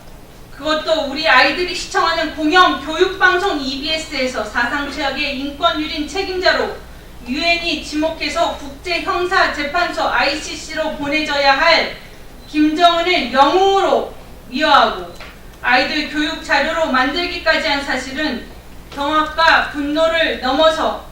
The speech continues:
이 나라가 현재 가고 있는 방향에 대해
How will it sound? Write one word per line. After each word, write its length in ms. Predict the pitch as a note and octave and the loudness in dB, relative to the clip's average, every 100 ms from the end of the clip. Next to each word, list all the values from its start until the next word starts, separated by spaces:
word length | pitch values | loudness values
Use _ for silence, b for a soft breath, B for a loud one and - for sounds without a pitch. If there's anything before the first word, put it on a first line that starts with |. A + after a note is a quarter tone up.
| - B3+ | -16 -8
이 120 | C#4 | 2
나라가 440 | D#4 D#4+ D#4+ D#4+ D#4 | 4 4 4 4 2
현재 540 | F#4 F4 - F4 D#4+ | 0 -4 -2 0 0
가고 320 | C#4 C#4 D#4+ | 2 0 0
있는 340 | D#4+ D#4+ D#4+ - | -4 -2 -2 -2
방향에 520 | C4+ D#4 E4 D#4+ D#4 | -2 2 2 2 0
대해 440 | B3+ B3+ A3+ - | 0 -2 -4 -8